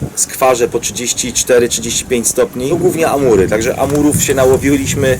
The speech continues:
ja bynajmniej się nałowiłem, ale sporo tych amurów było, tylko że mówię, no takie osiem, dwanaście kilo-, kilogramów taki standard był,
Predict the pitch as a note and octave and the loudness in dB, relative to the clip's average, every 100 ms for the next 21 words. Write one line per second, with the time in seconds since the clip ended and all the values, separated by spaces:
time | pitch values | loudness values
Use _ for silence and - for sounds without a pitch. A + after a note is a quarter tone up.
0 | - C#3 A#2 A2 G#2+ A2 A2+ A2 G#2 B2 | 0 0 0 -2 -4 0 2 2 4 2
1 | A#2 - - - - - _ _ _ _ | 0 -10 -16 -18 -20 -20 _ _ _ _
2 | _ _ _ _ _ - - - B2+ C#3+ | _ _ _ _ _ -20 -20 -4 2 4
3 | C#3 A#2+ - D3+ B2 G#2 - G2+ F#2+ F2 | 4 2 2 4 4 2 -4 -6 -6 -6
4 | F2 E2 D#3 E3+ D#3 E3 D#3+ C3 B2 B2 | -4 -4 -4 -2 0 2 2 2 4 2
5 | B2+ - - D3 B2+ C#3+ D#3 D#3 B2 C3 | 2 -6 -8 -6 -2 0 0 -2 -2 -2
6 | C3 B2+ B2 A#2+ A#2 A#2 A#2+ A#2 B2+ A2+ | -2 -2 -4 -6 -8 -6 -4 -2 -2 -4
7 | A2+ - A#2+ G#2+ G#2 - C3 | -6 0 0 0 -2 0 -2